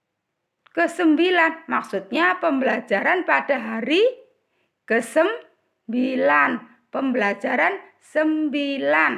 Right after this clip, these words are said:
Jadi, untuk mengakhirinya, Mem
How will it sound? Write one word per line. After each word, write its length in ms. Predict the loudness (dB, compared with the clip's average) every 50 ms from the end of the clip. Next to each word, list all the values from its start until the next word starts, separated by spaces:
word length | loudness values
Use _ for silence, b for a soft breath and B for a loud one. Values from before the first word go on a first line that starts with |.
| -8 -12 -18 _ _ _ _ _ _ _ _ _ _ _ _ _ _ _ _ _
Jadi, 720 | -6 -4 -4 -4 -4 -6 -6 -6 -4 -2 0 -2 -2 -4 -6 -14 _ _ _ _ _ _ _ _ _ _ _ _ _ _ _ _ _ _ _
untuk 400 | 0 0 0 0 -2 -4 -4 -2
mengakhirinya, 1200 | -2 0 0 0 -2 -4 -4 -4 -4 -2 -2 -2 -4 -4 -4 -2 -2 -2 0 0 0 0 -2 -2 -4 -8 -14 _ _ _ _ _ _ _ _ _ _ _ _ _ -14 -8
Mem 400 | -6 -4 -4 -2 -2 0 -2